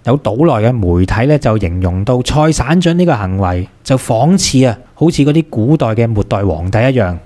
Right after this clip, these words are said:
為咗護駕保命都唔理得咁多啦，就一於公器私用，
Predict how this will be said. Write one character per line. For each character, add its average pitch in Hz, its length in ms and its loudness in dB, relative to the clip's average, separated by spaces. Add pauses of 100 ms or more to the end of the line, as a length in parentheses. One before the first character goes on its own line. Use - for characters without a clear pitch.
(200)
為 127 160 2
咗 175 100 2
護 110 240 2
駕 127 260 -2
保 107 180 -2
命 127 260 2
都 170 100 0
唔 95 160 -2
理 95 140 2
得 147 100 2
咁 117 300 -2
多 131 220 0
啦， 110 160 -4 (180)
就 - 140 0
一 160 120 2
於 165 200 2
公 160 240 -2
器 120 260 2
私 147 200 -2
用， 104 380 0